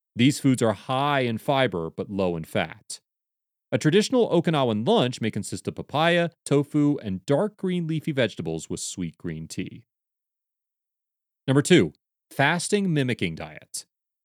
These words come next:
The fasting mimicking diet was created by Doctor Walter Longo, who is an Italian biologist and researcher. The goal behind the diet is to replicate the benefits of fasting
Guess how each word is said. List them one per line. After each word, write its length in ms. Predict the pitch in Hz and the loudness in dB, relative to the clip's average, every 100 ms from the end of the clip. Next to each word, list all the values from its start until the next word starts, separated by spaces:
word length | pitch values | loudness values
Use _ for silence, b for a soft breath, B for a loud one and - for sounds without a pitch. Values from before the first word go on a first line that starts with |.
| _ _ _ | _ _ _
The 120 | 151 | 2
fasting 580 | 135 190 226 233 311 247 | 4 4 2 2 0 0
mimicking 360 | 175 151 107 90 | 0 0 -2 -2
diet 260 | 85 87 | 0 -2
was 100 | 92 | -4
created 300 | - 123 110 | -4 0 2
by 100 | 104 | 2
Doctor 300 | 107 117 127 | 0 0 -2
Walter 520 | 92 139 202 - 233 175 | 0 2 0 0 -2 -2
Longo, 680 | 135 120 117 87 71 - _ _ _ | -2 -2 -2 -4 -8 -14 _ _ _
who 100 | 127 | 4
is 120 | 135 120 | 4 4
an 60 | |
Italian 580 | 127 - 139 151 196 208 | -2 -2 -2 0 0 0
biologist 720 | 202 170 120 107 95 92 - | 2 2 2 0 0 -2 -4
and 200 | - 107 | -6 -2
researcher. 640 | 131 117 92 73 - 71 - _ _ _ _ _ _ _ - | -2 -2 -4 -6 -8 -14 -16 _ _ _ _ _ _ _ 0
The 60 | |
goal 200 | 135 170 | 6 8
behind 400 | 165 131 196 220 | 8 6 4 4
the 60 | 170 | 2
diet 440 | 101 87 82 85 - | 0 0 2 0 -2
is 100 | 107 | -4
to 100 | 131 | 2
replicate 480 | 165 233 - 220 | 2 2 0 2
the 60 | 214 | 2
benefits 460 | 175 147 - 135 117 | 0 -2 0 -2 -2
of 80 | |
fasting 720 | - 156 147 143 - 85 78 | 0 2 4 2 -2 -6 -6